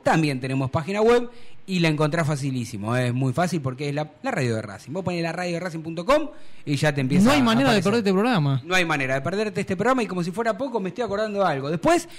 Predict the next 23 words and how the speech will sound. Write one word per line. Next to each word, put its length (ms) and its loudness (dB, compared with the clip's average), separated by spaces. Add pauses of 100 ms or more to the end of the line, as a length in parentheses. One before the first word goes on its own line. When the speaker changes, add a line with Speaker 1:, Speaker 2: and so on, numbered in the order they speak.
(280)
Speaker 1:
se 180 0
suben 240 4
los 80 2
programas 300 -4
a 40 -4
Spotify, 500 -4 (320)
así 260 -4
que 100 0
lo 100 2
podés 240 0
escuchar 340 -4
como 160 -12
si 80 -12
fuese 200 -10
una 160 0
canción 420 4
en 100 -4
cualquier 280 0
momento 560 2 (400)
y 80 0
en 80 2
cualquier 280 4
lugar. 320 0